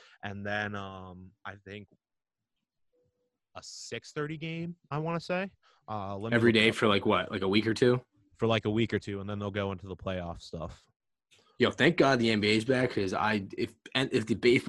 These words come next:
Speaker 2: baseball is the only sport
Speaker 1: And
Speaker 2: that's coming back,
Speaker 1: baseball's,
Speaker 2: that would've been
Speaker 1: baseball's
Speaker 2: brutal.
Speaker 1: coming back. They're implement-, they're implementing new rules. They're going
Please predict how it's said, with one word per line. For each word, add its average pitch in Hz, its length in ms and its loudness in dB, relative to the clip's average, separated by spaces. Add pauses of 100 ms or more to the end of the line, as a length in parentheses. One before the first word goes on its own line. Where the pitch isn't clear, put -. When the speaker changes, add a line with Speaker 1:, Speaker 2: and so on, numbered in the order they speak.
(100)
Speaker 2:
baseball 123 320 4
is 107 80 2
the 110 80 2
only 107 220 0
sport - 260 -2
Speaker 1:
And 135 80 2
Speaker 2:
that's 104 80 0
coming 160 200 8
back, 208 40 -2
Speaker 1:
baseball's, 240 240 6
Speaker 2:
that 98 80 2
would've 98 120 0
been 92 120 -4
Speaker 1:
baseball's 190 440 6
Speaker 2:
brutal. - 20 -8
Speaker 1:
coming 170 280 2
back. 104 460 0
They're 107 240 2
implement-, 120 480 2 (140)
they're 117 180 2
implementing 113 760 -4
new 117 220 -8
rules. 95 480 -8 (400)
They're 104 240 -8
going 101 460 -8